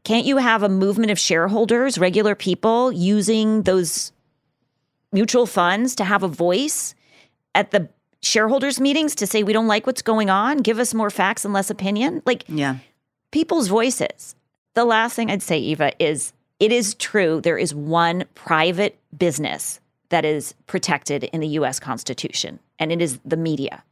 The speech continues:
Speaker 1: the free
Speaker 2: Mm.
Speaker 1: press.
Speaker 2: Mm-hmm.
Speaker 1: And that's because the founders of this country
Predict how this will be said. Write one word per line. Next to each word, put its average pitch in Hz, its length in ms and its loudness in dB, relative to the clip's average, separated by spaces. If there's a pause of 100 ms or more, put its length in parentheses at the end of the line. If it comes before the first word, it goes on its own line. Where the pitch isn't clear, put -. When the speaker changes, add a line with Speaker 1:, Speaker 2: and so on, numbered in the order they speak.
(120)
Speaker 1:
the 160 80 -2
free 147 260 0
Speaker 2:
Mm. 127 40 -4
Speaker 1:
press. 127 380 -6 (240)
Speaker 2:
Mm-hmm. 131 260 -6 (120)
Speaker 1:
And 180 160 0
that's 170 220 0
because 165 640 0
the 156 80 -2
founders 226 440 0
of 143 220 -6 (380)
this 196 120 -2
country 160 440 -2